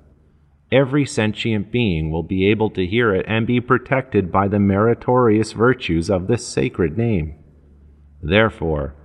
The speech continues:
your recitation of the sacred name is a great act of charity and offering to all sentient beings.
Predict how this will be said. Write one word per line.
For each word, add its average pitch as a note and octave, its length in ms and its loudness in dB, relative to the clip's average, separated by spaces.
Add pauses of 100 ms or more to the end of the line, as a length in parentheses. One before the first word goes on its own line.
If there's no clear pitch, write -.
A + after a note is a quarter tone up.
(240)
your F#2+ 180 2
recitation G2 880 2
of D#2 220 -2
the E2 80 0
sacred F#2+ 480 0
name F#2 340 2
is E2 140 0
a G#2 60 2
great G#2 340 2
act F2 320 0
of F#2 100 -2
charity F2+ 640 0
and B2+ 280 0
offering E2+ 640 0
to C3 180 2
all G2+ 180 4
sentient E2 640 -4
beings. C#2+ 540 -4